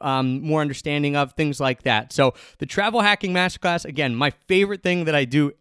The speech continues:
every single year, but we're only doing it once this year. It's Black Friday. The best gift that you can give yourself on Black Friday is the gift of travel. I'm gonna help you do that. So you can check it out, extra pack of peanuts dot com slash masterclass. I'll see a lot of you on Friday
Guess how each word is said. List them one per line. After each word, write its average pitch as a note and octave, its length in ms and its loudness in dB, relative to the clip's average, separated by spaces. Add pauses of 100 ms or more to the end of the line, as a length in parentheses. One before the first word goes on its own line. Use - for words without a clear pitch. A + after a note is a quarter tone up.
every F3 340 0
single D3+ 360 -2
year, E3 280 0
but D#3 180 -4
we're D3+ 120 0
only G#3 160 2
doing G#3 180 0
it G3 120 -4
once F3+ 240 0
this C#3+ 200 -6
year. D3+ 220 -2 (420)
It's C3 140 -6
Black C#3+ 360 2
Friday. C3+ 440 2
The B2+ 120 -8
best C#3 300 -2
gift D3 320 -2 (200)
that B2+ 100 -2
you C3 140 0
can D3 120 -2
give C#3 160 -2
yourself C3+ 320 -2
on B2 100 -2
Black B2+ 240 -2
Friday A#2+ 300 -2
is A2 80 -2
the A#2+ 80 -6
gift C3 240 -6
of B2 60 -4
travel. A#2+ 340 0
I'm C3 100 -4
gonna C3+ 140 -2
help B2+ 260 -6
you B2 120 -4
do A#2+ 160 -2
that. A#2+ 200 0 (200)
So - 100 -4
you B2 60 -4
can - 120 -8
check D#3+ 220 0
it D3+ 60 -2
out, C#3+ 240 2
extra F#3+ 260 -2
pack F3 300 -2
of D3+ 100 -14
peanuts F3 320 -4
dot F#3 340 -8
com F3+ 320 -2
slash D#3 380 -2
masterclass. G3+ 720 0 (300)
I'll E3+ 80 6
see - 180 0
a G3+ 80 6
lot G3+ 220 4
of G3+ 100 -2
you A3 120 6
on A3 100 4
Friday A#3+ 560 0